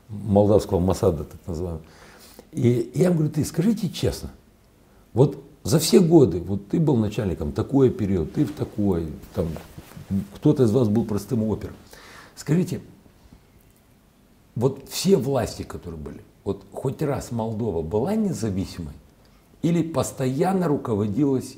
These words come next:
из-за её пределов? Был хотя бы год промежуток, когда». Говорит: Ты знаешь, были кое-какие проблески во время Воронина, когда он там фыркал, там, пытался там как-то жёстко, м, скажем, ну, я про референдум, э,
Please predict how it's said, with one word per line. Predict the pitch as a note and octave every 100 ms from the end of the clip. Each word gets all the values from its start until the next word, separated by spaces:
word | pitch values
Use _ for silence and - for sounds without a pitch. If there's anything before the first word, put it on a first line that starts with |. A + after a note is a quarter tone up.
| -
из-за | - A#2+ G#2
её | G#2 F#2+
пределов? | G2 G2 F2 C#2+ - - _ _ _ _
Был | F2+ G#3
хотя | - G3+ D3
бы | B2+
год | A2+ D3+ C3+ -
промежуток, | F#2+ G2+ A2 C#3+ - F#2+
когда». | D#2+ D#2 D2+ - - - - - - - -
Говорит: | C#3 D3
Ты |
знаешь, | F3+ A3+ F3
были | E3+ F3
кое-какие | E3 E3+ E3 A#2+ C#3
проблески | G2+ C#3 A#2+ A#2+ -
во | G2+
время | G#2 G#2+ F#2+
Воронина, | E2+ A#2+ D3 C3 G#2+ F2+
когда | F#2+ F#2 F#2
он | D2+
там | E2+
фыркал, | - C3+ - G2 D#2+
там, | D2 C2 - - -
пытался | - - F#2+ E2 E2+
там | - C#2+
как-то | - D2 - C2 - - - - - - -
жёстко, | A2 F2 A#2+ - G2+ E2+ - -
м, | F#2 F#2 F2+ F2 F2 E2+ E2 D2+ C2+ B1+ - - - - - - - -
скажем, | - A2 G2+ B2
ну, | C3
я | G#2
про | G#2 G#2
референдум, | F#2+ G#2 F#2+ D2+ D2+ D#2+
э, | G2 E2+ E2